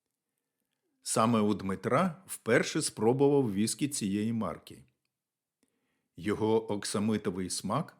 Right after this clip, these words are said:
з відтінком цитрусових дуже сподобався. Тому привабливу пропозицію прийняв з задоволенням. Невдовзі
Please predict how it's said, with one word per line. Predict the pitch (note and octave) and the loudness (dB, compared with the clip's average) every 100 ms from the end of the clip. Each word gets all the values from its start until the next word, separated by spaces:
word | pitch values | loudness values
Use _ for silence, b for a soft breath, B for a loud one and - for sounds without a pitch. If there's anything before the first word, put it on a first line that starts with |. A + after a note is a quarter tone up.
| _ _ _ | _ _ _
з | A2+ F#2+ | -8 -4
відтінком | G2+ G2 C3 G#2 G2+ F#2+ | -4 0 2 2 0 -4
цитрусових | - C#3+ C#3 C#3+ C#3+ B2+ A#2+ - - _ | 0 2 2 -2 0 0 0 -4 -12 _
дуже | F#2+ G2+ A2 B2+ | -10 -4 -2 -2
сподобався. | B2+ C3 A2+ E2+ D#2 D2+ - F2+ _ _ _ _ _ _ _ _ _ _ _ _ _ _ _ _ _ _ _ - | -2 -4 -2 -2 -4 -12 -16 -18 _ _ _ _ _ _ _ _ _ _ _ _ _ _ _ _ _ _ _ 0
Тому | E3 E3 B2+ A2+ | 4 8 6 6
привабливу | B2 B2+ B2+ A2+ A2+ G2+ | 4 8 8 8 6 4
пропозицію | F#2+ G#2 - G2 G2+ D#3 G#3+ B3+ C3 F#2+ - - | 4 0 0 0 4 2 4 2 2 0 -8 -4
прийняв | A2+ F#2+ F2+ B2 | 0 0 2 0
з | D3+ | 2
задоволенням. | D#3 F#3+ G3 A#2 F#2+ F#2 E2+ F2 - _ _ _ _ _ _ _ _ _ _ _ _ _ _ _ _ _ - | 2 4 6 6 2 -2 -8 -12 -16 _ _ _ _ _ _ _ _ _ _ _ _ _ _ _ _ _ -2
Невдовзі | A#2 G#2+ A#2+ G3 G#3+ G3+ F#3+ | 2 6 6 6 6 4 4